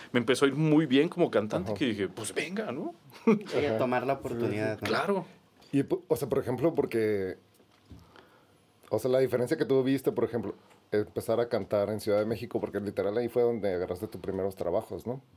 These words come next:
Speaker 1: Claro, sí, sí, sí.
Speaker 2: Y
Speaker 1: Ya
Speaker 2: luego
Speaker 1: trabajo profesional, ahí
Speaker 2: trabajo
Speaker 1: fue.
Speaker 2: profesional
Speaker 1: Ujú.
Speaker 2: de cantante. Llegó un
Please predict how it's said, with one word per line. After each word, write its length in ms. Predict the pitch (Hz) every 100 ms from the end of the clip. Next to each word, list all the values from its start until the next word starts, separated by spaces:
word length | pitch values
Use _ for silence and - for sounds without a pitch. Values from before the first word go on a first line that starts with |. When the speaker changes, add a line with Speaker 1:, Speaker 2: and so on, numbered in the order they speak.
| - -
Speaker 1:
Claro, 260 | 95 87 -
sí, 160 | 104
sí, 120 | 110
sí. 120 | 95 95 - - - -
Speaker 2:
Y 100 | 113
Speaker 1:
Ya 120 | -
Speaker 2:
luego 160 | 110
Speaker 1:
trabajo 360 | 101 120 113 135
profesional, 560 | 110 113 104 104 101 107
ahí 60 | 107
Speaker 2:
trabajo 260 | 107 113
Speaker 1:
fue. 20 | - 104
Speaker 2:
profesional 380 | 104 110 95 90
Speaker 1:
Ujú. 40 |
Speaker 2:
de 100 | 104
cantante. 400 | 98 92 98 95 - - - _ - -
Llegó 220 | 107
un 40 | 120